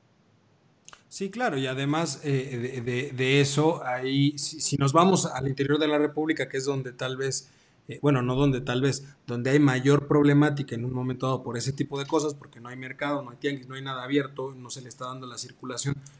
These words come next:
a los productores y todo eso, pues es donde encontramos la mayor parte del problema. Repito,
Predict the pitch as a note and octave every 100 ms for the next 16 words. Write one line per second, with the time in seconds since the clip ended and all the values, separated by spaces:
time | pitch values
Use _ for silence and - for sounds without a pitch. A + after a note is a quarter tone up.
0 | - A#2+ B2+ - C#3+ C#3 C#3+ E3 D#3 -
1 | D#3 D#3 D3 F3 - _ - E3+ F#3 E3
2 | C#3+ C#3+ D#3+ D#3+ C#3 B2+ C3 C#3+ C#3 C3
3 | - C3 C3 D3 F3 C4 F3+ G#2+ - _
4 | - C#3 C#3 A3+ -